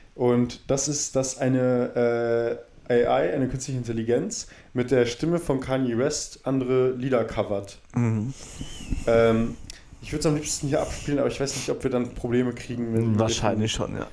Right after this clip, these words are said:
Speaker 1: Ja, genau, darum lasse ich's. Aber kann man bei TikTok einfach suchen, Kanye A I, äh, und dann wird man was finden. Das ist lustig, weil, äh, er singt dann zum Teil so Sachen wie, ähm, Let It Be oder solche
Speaker 2: Mhm.
Speaker 1: Klassiker. Ähm, aber man nutzt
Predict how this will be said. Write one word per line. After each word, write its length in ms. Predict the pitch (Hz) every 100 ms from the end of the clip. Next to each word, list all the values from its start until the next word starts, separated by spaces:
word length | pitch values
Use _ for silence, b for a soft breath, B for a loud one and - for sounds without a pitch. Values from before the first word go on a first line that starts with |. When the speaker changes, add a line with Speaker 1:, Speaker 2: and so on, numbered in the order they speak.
| -
Speaker 1:
Ja, 160 | 117 113
genau, 280 | 110 107 104
darum 200 | 107 110
lasse 240 | 113 -
ich's. 220 | 110 - -
Aber 220 | 120 117
kann 140 | 139
man 140 | 135 135
bei 120 | 123
TikTok 360 | 147 143 131 -
einfach 160 | 117
suchen, 320 | 117 143 147 139
Kanye 720 | - 127 131 123 127 131 - -
A 440 | 117 117 117 123
I, 200 | 156 226 - _ b b b b b _ -
äh, 100 | 127
und 120 | 127
dann 120 | 127
wird 100 | 135
man 120 | 131
was 180 | 120 -
finden. 460 | - 160 - 123 131
Das 120 | 127
ist 40 |
lustig, 500 | 151 151 - 123 -
weil, 280 | 117 113 113
äh, 240 | 120 117 117
er 80 | 113
singt 300 | 123 143 127
dann 280 | 117 120 120
zum 220 | - 113
Teil 240 | 117 123
so 100 | 123
Sachen 320 | 117 113 117 110
wie, 260 | 110 110
ähm, 420 | 110 110 107 104 104
Let 200 | 113 110
It 180 | 107
Be 380 | 131 151 180 180
oder 140 | 147 127
solche 240 | 113 120
Speaker 2:
Mhm. 60 | 139
Speaker 1:
Klassiker. 560 | 160 - 160 165 202 B B B B B B -
Ähm, 720 | 117 113 113 110 110 110 113 B B B B -
aber 600 | 123 151 170 165 165 151
man 140 | 135
nutzt 440 | 143 151 - -